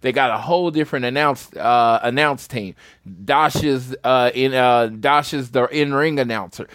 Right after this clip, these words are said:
It looks like they're going completely different. So it should have a different feel. And actually, from a wrestling style point, it felt like different.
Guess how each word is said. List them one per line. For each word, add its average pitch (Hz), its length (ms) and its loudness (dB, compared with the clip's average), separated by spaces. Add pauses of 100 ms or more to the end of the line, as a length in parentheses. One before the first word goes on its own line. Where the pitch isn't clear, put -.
(180)
It 160 120 0
looks 190 180 0
like 170 200 2
they're 170 120 2
going 160 280 2
completely 165 800 -2
different. 165 520 -4
So 135 320 2 (380)
it 185 200 0
should 220 480 -2
have 127 280 0
a 101 40 -6
different 98 380 -8
feel. 90 400 -8 (160)
And 135 180 0
actually, 165 460 0
from 147 240 -4
a 131 60 2
wrestling 160 600 -2
style 156 600 0
point, 113 340 -4
it 117 180 -2
felt 107 280 -2
like 95 280 -4
different. - 380 -10